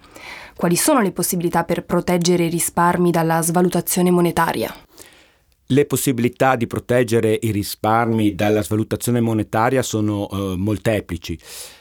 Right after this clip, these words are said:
Speaker 2: Ehm, dipende, eh, sicuramente, eh, dalla propensione al rischio che ogni singolo individuo ha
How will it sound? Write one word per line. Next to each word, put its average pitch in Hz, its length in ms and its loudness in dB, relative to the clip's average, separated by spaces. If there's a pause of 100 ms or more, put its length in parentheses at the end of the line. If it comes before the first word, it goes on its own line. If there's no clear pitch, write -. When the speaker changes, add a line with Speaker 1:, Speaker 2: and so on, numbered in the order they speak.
(220)
Speaker 2:
Ehm, 101 580 -2
dipende, 135 880 2
eh, 107 400 0
sicuramente, 120 1000 2
eh, 98 380 -4
dalla 113 320 -2
propensione 117 580 0
al 113 60 -2
rischio 113 420 0
che 110 160 0
ogni 113 240 2
singolo 113 380 0
individuo 104 560 0
ha 127 180 2